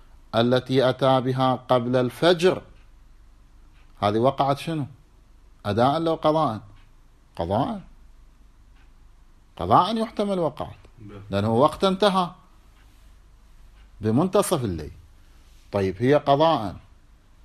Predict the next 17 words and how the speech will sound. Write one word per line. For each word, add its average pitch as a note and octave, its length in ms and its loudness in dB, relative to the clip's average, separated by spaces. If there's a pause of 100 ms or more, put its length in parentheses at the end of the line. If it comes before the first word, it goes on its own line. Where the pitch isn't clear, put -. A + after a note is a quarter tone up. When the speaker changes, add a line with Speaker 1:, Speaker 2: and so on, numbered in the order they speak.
(500)
Speaker 1:
وأخل F#3 720 4
بالترتيب. F3+ 760 0 (1700)
أخل A2+ 360 -2
بالترتيب، F#3 500 -4
شرطية G#2 460 -4
الترتيب C3+ 420 -6
راح G#2 120 -6
يجينا A2 400 -6
أنه E2+ 140 -8
شرط - 540 -4
الترتيب C#3+ 520 -6 (100)
بين A#2+ 200 -4
الصلاتين. G2+ 540 -6 (1200)
فهنا B2+ 400 2
عندما B2 560 0
يقضي A#2+ 720 -2
المغرب B2 580 0